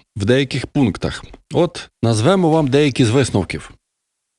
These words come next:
Наказ готуватися до вторгнення в Україну Ф С Б Росії отримала,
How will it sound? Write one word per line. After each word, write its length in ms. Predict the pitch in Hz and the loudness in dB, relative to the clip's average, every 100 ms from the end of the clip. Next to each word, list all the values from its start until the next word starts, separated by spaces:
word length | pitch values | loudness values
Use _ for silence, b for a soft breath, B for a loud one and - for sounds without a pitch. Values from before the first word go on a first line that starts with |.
| _ _ _ - | _ _ _ -2
Наказ 500 | 110 113 104 202 170 | 2 2 4 2 2
готуватися 720 | 131 165 165 175 165 139 139 | 0 2 2 2 0 0 2
до 140 | 123 | 2
вторгнення 640 | 131 - 196 127 117 127 120 | 0 2 2 4 2 2 2
в 100 | 117 | 0
Україну 560 | 113 127 185 160 98 | 0 2 2 2 2
Ф 200 | 104 101 | -2 0
С 120 | 127 107 | 0 2
Б 160 | 151 | 0
Росії 460 | 131 104 - 180 135 | 0 -2 -2 0 2
отримала, 640 | 110 113 143 131 127 127 | 0 0 2 2 2 0